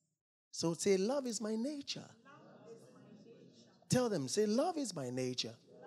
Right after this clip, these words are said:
You can't be in this church and be quarreling. Here, here, here. That you don't speak to somebody.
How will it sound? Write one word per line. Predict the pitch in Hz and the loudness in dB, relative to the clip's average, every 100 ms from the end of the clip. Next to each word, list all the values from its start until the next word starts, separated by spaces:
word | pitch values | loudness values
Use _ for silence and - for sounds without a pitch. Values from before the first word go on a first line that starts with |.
| - - - - - - - - - - - - - - _ _ | -16 -16 -16 -20 -20 -20 -20 -20 -20 -20 -20 -20 -20 -20 _ _
You | 294 320 | 6 6
can't | - 453 349 | 4 -4 0
be | 330 | 0
in | 285 262 | 0 -2
this | 262 294 | -4 -6
church | - 262 269 - - | -6 -8 -10 -12 -8
and | 190 190 | -4 -2
be | |
quarreling. | 185 226 220 185 160 147 147 - _ _ | -2 -2 0 0 0 -4 -10 -20 _ _
Here, | 147 165 226 226 - - _ _ _ | -2 6 6 6 -2 -20 _ _ _
here, | 220 185 175 - - - _ | 6 8 8 6 -14 -20 _
here. | - 226 151 - _ _ _ _ _ _ _ | -2 -2 -2 -8 _ _ _ _ _ _ _
That | 147 | -6
you | 165 | -4
don't | 202 | -4
speak | 196 190 - | -4 -6 -6
to | 156 | -6
somebody. | 175 160 143 | -4 -4 -6